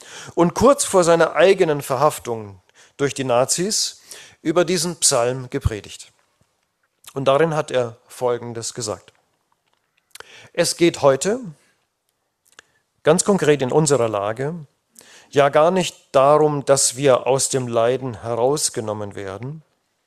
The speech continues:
sondern es geht darum, dass der Herr uns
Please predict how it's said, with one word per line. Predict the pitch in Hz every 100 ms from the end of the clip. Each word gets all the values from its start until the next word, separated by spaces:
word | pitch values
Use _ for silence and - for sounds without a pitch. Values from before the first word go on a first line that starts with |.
| _ _ _
sondern | - 147 143
es | 151 -
geht | 170 180 127
darum, | 110 110 117 95 _ _ _ - _ _ _ _ -
dass | 101 -
der | 113
Herr | 104 175 -
uns | 165 202 - - -